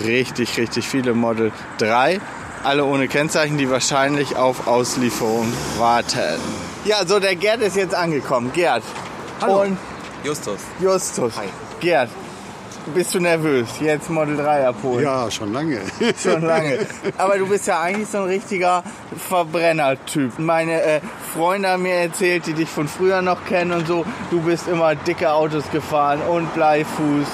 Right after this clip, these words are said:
Speaker 3: Ja,
Speaker 1: und
Speaker 3: dicke eigentlich nicht, aber harte Autos
Speaker 1: Ja.
Speaker 3: und schnelle Autos.
Speaker 1: <laughs> Und du bist jetzt ein Abarth gefahren, oder was?
Speaker 3: Mein letztes Spielzeug
Speaker 1: Ja.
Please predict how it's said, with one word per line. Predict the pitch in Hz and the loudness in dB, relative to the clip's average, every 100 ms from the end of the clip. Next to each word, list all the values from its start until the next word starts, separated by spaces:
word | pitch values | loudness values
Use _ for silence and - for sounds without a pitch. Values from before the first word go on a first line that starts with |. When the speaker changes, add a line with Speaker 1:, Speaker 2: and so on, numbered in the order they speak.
| - 170 | -2 2
Speaker 3:
Ja, | |
Speaker 1:
und | 175 170 | 4 4
Speaker 3:
dicke | 185 196 190 | 2 2 0
eigentlich | 156 165 160 - | 0 0 0 0
nicht, | 226 - - - - - | -2 -2 -6 -8 -8 -6
aber | 151 139 135 - - | -2 2 2 0 0
harte | 196 180 123 | 0 2 2
Autos | 110 110 131 196 - 151 160 | 2 0 0 0 -2 0 2
Speaker 1:
Ja. | 156 196 294 | 4 4 2
Speaker 3:
und | 170 147 | -2 -2
schnelle | - 208 143 | 0 2 2
Autos. | 107 104 110 90 - - - - 208 | 0 0 -2 -2 -4 -4 -6 -4 -4
Speaker 1:
<laughs> | - 240 214 - 220 | -2 -2 -4 -2 2
Und | 208 - - 170 | 2 2 -4 0
du | 196 | 4
bist | 202 180 | 2 2
jetzt | 196 202 - 196 | 0 0 -2 -4
ein | 196 190 - | -2 -2 -2
Abarth | 185 208 180 - | 0 2 0 0
gefahren, | 156 151 135 131 | -2 2 2 2
oder | 139 139 | 0 0
was? | 120 127 - | 0 -2 -6
Speaker 3:
Mein | 131 143 143 | -2 2 2
letztes | 190 - 190 175 | 2 0 -2 -2
Spielzeug | - 196 190 - 139 202 - - - - | 0 0 2 2 2 0 -2 -10 -12 -6
Speaker 1:
Ja. | 139 147 | -2 -2